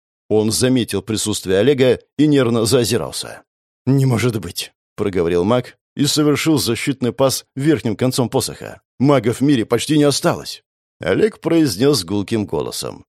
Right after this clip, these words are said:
«Верно, почти. Но если так, то кто же ты сам, если можешь мысленно говорить со мной?» «Извечный вопрос», — со вздохом проговорил Волф. «Кто мы, зачем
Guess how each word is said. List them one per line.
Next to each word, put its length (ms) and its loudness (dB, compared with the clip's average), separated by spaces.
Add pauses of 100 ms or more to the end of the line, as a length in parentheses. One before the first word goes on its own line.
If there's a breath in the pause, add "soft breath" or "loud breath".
«Верно, 640 0 (140)
почти. 480 -6 (420)
Но 180 4
если 380 2
так, 340 -4 (140)
то 100 2
кто 180 2
же 100 2
ты 140 0
сам, 380 0
если 280 -2
можешь 260 2
мысленно 400 0
говорить 320 2
со 140 -6
мной?» 300 -14 (440)
«Извечный 720 0
вопрос», — 680 -2 (220)
со 220 -2
вздохом 640 -2
проговорил 560 2
Волф. 480 -8 (180)
«Кто 340 0
мы, 220 -4 (100)
зачем 560 -2